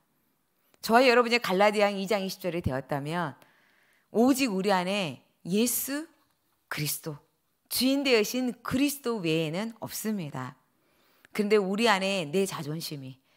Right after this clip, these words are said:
내 생각이, 내 기준이, 내 가치관이 그리스도보다, 하나님의 말씀보다 더 앞서서 행할 때가 있습니다.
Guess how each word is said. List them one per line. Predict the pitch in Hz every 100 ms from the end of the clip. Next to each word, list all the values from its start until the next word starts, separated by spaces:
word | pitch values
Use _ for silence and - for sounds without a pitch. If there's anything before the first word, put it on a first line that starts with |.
| _
내 | - 202
생각이, | 208 185 170 165 - 139 _ _
내 | 170 214
기준이, | 220 170 165 170 156 143 _ -
내 | 226 233
가치관이 | 226 175 175 214 180 147 147 123 _ _ -
그리스도보다, | 254 - - 247 214 180 165
하나님의 | 180 254 226 214
말씀보다 | 151 202 - 311 233 196 254 247 - -
더 | - 247
앞서서 | 240 170 - 208 165 143 123 _ _ _ _ _ _ _ _ -
행할 | 285 277 285
때가 | 180 175 180
있습니다. | 139 - 175 151 - 143 143